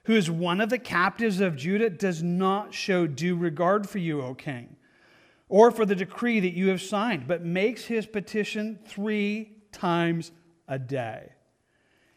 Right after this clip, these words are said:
And when the king heard these words, he was greatly displeased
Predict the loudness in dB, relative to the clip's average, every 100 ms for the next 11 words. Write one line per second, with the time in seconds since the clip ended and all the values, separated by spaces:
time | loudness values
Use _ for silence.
0 | _ 2 4 4 2 -2 -2 0 -2 2
1 | 6 6 6 2 0 2 2 0 -2 0
2 | 2 2 0 -6 -6 -4 0 2 2 2
3 | -2 -2 -2 -4 -8 -12 -6 -4 -4 -4
4 | -6 -10